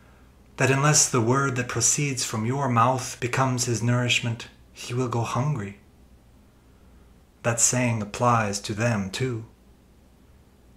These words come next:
Give to these young persons the courage to respond to their inner call,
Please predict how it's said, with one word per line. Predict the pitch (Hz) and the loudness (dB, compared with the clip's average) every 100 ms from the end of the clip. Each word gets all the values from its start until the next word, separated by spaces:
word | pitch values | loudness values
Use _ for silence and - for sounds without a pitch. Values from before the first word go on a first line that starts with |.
| - - - | -20 -18 -2
Give | 139 123 - | 0 0 0
to | 123 | 2
these | 117 110 113 | 4 2 2
young | 113 113 | 2 2
persons | 104 120 - 117 110 107 | 2 2 2 0 -2 -4
the | 113 | 0
courage | - 151 135 110 95 | 4 4 4 0 -2
to | - 117 | -2 0
respond | 110 - - 147 147 131 | 0 0 0 2 2 0
to | 123 | 0
their | 110 107 110 | 0 -2 -2
inner | 117 110 | -4 -4
call, | - 110 101 98 | -4 -4 -4 -6